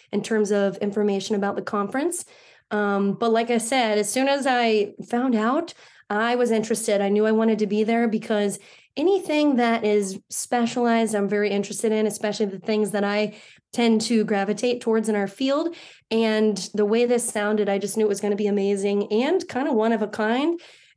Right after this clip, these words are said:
And then came to find out the first four years were in another country. So pretty cool it was the first one in the U S, but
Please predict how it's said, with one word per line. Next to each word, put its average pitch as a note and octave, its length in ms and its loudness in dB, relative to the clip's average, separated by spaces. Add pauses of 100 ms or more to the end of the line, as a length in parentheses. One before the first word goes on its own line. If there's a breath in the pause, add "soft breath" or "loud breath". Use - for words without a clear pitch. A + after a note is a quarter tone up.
And A3+ 180 0
then A#3 260 2
came A3+ 200 0
to G3 40 -2
find G#3 240 -2
out A3+ 180 0
the G3+ 60 -4
first G#3 300 -2
four G#3 140 0
years G3 320 0
were G#3 100 0
in G3+ 180 -2
another A#3 280 0
country. C#4 480 -2
So A3+ 320 0 (300 loud breath)
pretty D#4+ 240 -2
cool D4 180 0
it - 20 2
was C4+ 140 -2
the B3 80 -2
first B3 360 -2
one A#3+ 160 0
in B3+ 100 0
the B3+ 80 2
U C4 180 0
S, A#3 280 -2
but G#3+ 360 0